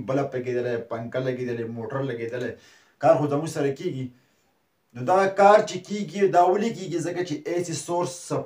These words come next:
پاور چې دی، هغه پرووایډ کوي، او پاور، پاور مین انرژي of charge per unit cha-، time. موږ په ډي سي کې ویلو که نه، پاور، الکتریک پاور چې موږ ویلو. نو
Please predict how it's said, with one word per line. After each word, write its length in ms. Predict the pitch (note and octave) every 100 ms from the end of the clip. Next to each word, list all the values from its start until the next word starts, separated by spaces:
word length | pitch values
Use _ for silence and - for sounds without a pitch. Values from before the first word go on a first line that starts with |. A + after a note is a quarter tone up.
| -
پاور 260 | F#3 G3 F#3+
چې 80 | D3
دی، 80 | C#3 B2
هغه 160 | A#2+ D3 -
پرووایډ 360 | B2+ A#2 A#2+ -
کوي، 120 | D3 D3+
او 60 | B2 -
پاور، 340 | C#3+ D#3 D3+ C#3+
پاور 260 | D#3+ D#3+ D#3 D#3+
مین 200 | G3 G3 - - - _ _ _ C#3+
انرژي 580 | D3 F3+ G3+ E3+ E3 A3+ A3 - _ _ _ _ _ _ _ _ _ - C#3
of 180 | C#3 - -
charge 460 | F3 F#3+ G#3 - - - -
per 120 | E3+ D#3
unit 280 | D#3 G3+ G3+ - _ _
cha-، 300 | C3+ A2+ F#2+ - -
time. 260 | A#2+ G2 F2 - _ _ _
موږ 120 | G#2+ C3+ C3+
په 60 | C3
ډي 100 | D3+ D#3+
سي 80 | D#3
کې 60 | D#3+
ویلو 260 | F#3+ F3+ C3+
که 20 | C#3+
نه، 80 | F#3 F3
پاور، 240 | D3+ D3+ C3 - _ _ _ _ _ _ -
الکتریک 360 | D3 D3+ C3+ - C#3
پاور 160 | C3+ C3+
چې 60 | B2+
موږ 120 | A#2+ A2+
ویلو. 260 | A2 G#2+ G2+ - _ _ _ _ _ _ _ _ _ _ _ _ _ _ _
نو 80 | -